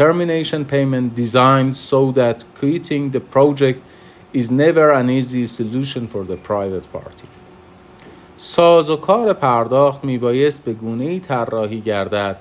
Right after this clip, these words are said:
که خالص درآمد بخش خصوصی منوط به کارکرد باشد. برای آنکه بخش خصوصی انگیزه‌های درستی در راستای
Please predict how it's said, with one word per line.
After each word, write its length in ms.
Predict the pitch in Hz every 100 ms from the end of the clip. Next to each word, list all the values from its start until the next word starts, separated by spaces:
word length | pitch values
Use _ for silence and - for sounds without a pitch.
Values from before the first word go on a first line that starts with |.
| -
که 320 | 127 113 101 -
خالص 580 | - 120 123 143 156
درآمد 540 | 190 180 123 107 104 104
بخش 420 | 101 104 98 - 95
خصوصی 640 | 107 104 101 92 117 113 110 - - -
منوط 440 | 135 139 139 165 160
به 140 | 151
کارکرد 760 | 139 127 120 117 139 123 95 -
باشد. 260 | 82 - - _ - - - - - -
برای 440 | 143 151 185 226 214
آنکه 300 | 208 190 180
بخش 340 | 139 117 - 113
خصوصی 500 | 117 - 117 - 151
انگیزه‌های 1120 | - 135 123 120 123 113 117 110 147 175 175 156 123
درستی 640 | 135 156 175 - - 104 78 - _ - - - - _ - 415 427 - - - - -
در 220 | 131 139
راستای 920 | 131 135 131 123 - 175 175 131 92